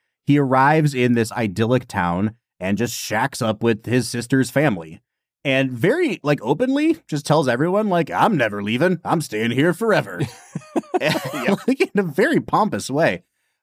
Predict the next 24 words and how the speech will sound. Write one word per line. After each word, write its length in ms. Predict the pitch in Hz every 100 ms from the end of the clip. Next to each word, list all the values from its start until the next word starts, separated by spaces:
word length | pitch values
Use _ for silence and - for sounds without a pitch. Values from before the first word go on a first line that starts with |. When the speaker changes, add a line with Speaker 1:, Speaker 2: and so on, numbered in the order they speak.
| _
Speaker 1:
Uh, 320 | 160 156 156 -
but 460 | 156 147 202 170 -
yeah, 380 | 175 262 175 135 -
about 240 | 175 202
midway 440 | 202 240 285 240 233
through 180 | 226
the 80 | 196
movie, 420 | 185 262 160 139
these 240 | 147 151 156
two 160 | 226
detectives 540 | 214 175 233 - 117 92
show 240 | 113 101
up 260 | 92 117 - _ _ _ _
and 160 | 151 160
they, 160 | 160 151
they 180 | 143 170
explain 440 | 170 - 170 202 220
to 80 | 160
Teresa 500 | 147 135 143 139 123
Wright 300 | 123 127 98
what 180 | 113
they're 160 | 110 104
doing 320 | 92 120 92
there 300 | 80 78 85